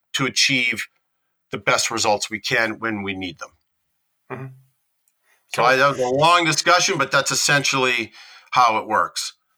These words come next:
Speaker 2: No, that's cool. That's great. Um, just moving on, and, and I know, I don't know if this has always been part of how you've implemented the methodology, but velocity-based training,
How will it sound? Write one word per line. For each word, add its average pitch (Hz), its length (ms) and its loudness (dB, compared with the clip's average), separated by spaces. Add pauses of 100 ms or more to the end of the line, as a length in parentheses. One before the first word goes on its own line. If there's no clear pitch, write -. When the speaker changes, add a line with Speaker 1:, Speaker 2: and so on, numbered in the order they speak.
(120)
Speaker 2:
No, 139 120 -2
that's 147 280 2
cool. 151 300 0
That's 131 220 -2
great. 139 400 0 (360)
Um, 175 280 0 (320)
just 226 240 0
moving 233 280 0
on, 156 220 6
and, 135 260 -4
and 156 300 -2 (220)
I 139 100 0
know, 170 460 2
I - 40 2
don't 214 120 0
know 262 60 0
if 254 100 -8
this 233 160 -2
has 190 400 0 (120)
always 156 400 2
been 139 540 -2
part - 340 2
of - 540 -8 (140)
how - 300 -2
you've 131 260 -6
implemented 131 500 -4
the 120 80 -10
methodology, 123 640 -2
but 127 360 -2 (420)
velocity-based 143 640 0
training, 131 520 -2